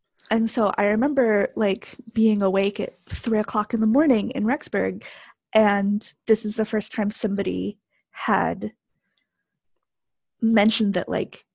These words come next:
it's not the victim's fault. Like, it, it's, it's, it just isn't, period. And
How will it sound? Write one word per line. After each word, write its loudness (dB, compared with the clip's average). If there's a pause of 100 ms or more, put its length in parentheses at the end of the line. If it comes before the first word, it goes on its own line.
(1000)
it's 0
not 2
the -4
victim's -8
fault. -2
Like, -8
it, -4
it's, -10
it's, -10 (600)
it 2
just -8
isn't, 0 (120)
period. -2 (580)
And 0